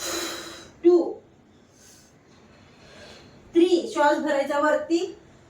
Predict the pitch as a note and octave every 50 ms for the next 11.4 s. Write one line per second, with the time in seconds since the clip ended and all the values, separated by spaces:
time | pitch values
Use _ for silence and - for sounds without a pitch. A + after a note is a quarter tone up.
0 | - - - - - - - D#4+ C4+ C4+ D4+ - D4 - C#4 C#4 C4+ B3+ B3+ C4+
1 | D4 D4 E4 - A#3+ A3+ G#3+ - - - E4+ F4 E4+ - - - - - - -
2 | - - - - - - - - - - - - - - _ - - - - -
3 | - - - - - - - - - - - - - - - - - - - -
4 | F4+ F4+ F4 E4+ D#4 - - - - - - - - - _ _ - - _ _
5 | - - - - - _ _ - - _ _ _ - - - - - - - -
6 | - - - - - - - - - F4 F4+ F4 E4+ - - - - - - -
7 | - - - - - - - - - - - - - - - - - - - -
8 | - - _ - - - - - - - - - - - E4+ E4+ E4+ E4+ E4+ E4+
9 | E4+ C#4 A3 G#3+ G#3 - - _ _ _ _ _ _ _ _ _ _ _ _ _
10 | _ _ _ _ _ _ _ _ _ _ _ _ _ - - - - - - -
11 | D#4 E4+ F4+ F4+ D#4 - -